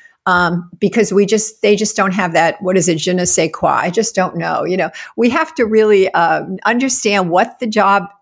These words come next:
needs. And if that person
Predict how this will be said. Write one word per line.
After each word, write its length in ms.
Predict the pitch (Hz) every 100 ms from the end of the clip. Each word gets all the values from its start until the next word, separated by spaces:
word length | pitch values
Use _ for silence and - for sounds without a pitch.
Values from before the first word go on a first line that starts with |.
| _ _ _ _ -
needs. 640 | 190 220 285 381 - - -
And 220 | 190 -
if 220 | 220 220
that 200 | 220 220
person 540 | - 247 254 247 220